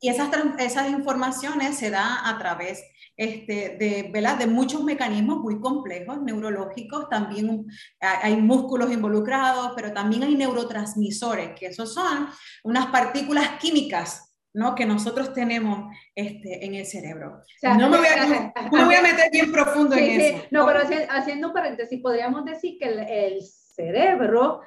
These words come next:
Speaker 2: de... Eh, no, no de todo el mundo va a funcionar igual, porque se,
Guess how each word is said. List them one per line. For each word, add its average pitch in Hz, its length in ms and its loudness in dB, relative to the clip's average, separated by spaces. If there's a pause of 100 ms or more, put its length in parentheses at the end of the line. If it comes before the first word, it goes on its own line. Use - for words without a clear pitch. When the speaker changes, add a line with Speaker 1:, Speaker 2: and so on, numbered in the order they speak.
(460)
Speaker 2:
de... 214 680 2 (120)
Eh, 180 1040 -2 (960)
no, 262 440 8
no 269 260 6
de 320 160 2
todo 320 220 0
el 311 80 -2
mundo 311 280 0
va 294 120 2
a 294 60 -4
funcionar 294 460 -6
igual, 330 280 -2
porque 247 300 0
se, 208 360 -2